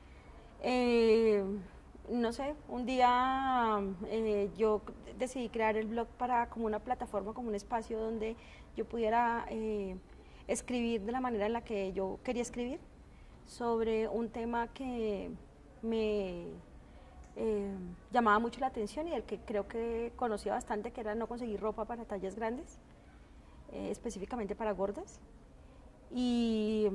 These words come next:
y ya, y pensé que solamente me iba a le-, a leer, pues, mis familiares y mis amigos y eso, pero, pues, empezó a leerme otra gente que yo no sé cómo llegó.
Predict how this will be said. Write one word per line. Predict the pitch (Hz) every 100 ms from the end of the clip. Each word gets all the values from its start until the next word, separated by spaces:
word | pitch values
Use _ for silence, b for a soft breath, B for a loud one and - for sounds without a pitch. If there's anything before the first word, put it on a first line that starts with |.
| -
y | - 214
ya, | 240 294
y | 294 247 220
pensé | 240 220
que | 220
solamente | 247 240 233
me | 254
iba | 262
a | 254
le-, | -
a | 220
leer, | 220 202
pues, | - 233
mis | 254 247
familiares | 233 214 196 190 196 240 254
y |
mis | 226
amigos | 208 220 269 311
y | 254
eso, | 254 -
pero, | 311 240
pues, | 226 220
empezó | 208 214 208
a | 196 214
leerme | 233 240 247
otra | 254 262
gente | 254 233 247
que | 240 214
yo | 202
no | 214 214
sé | 233
cómo | 240 247
llegó. | 247 233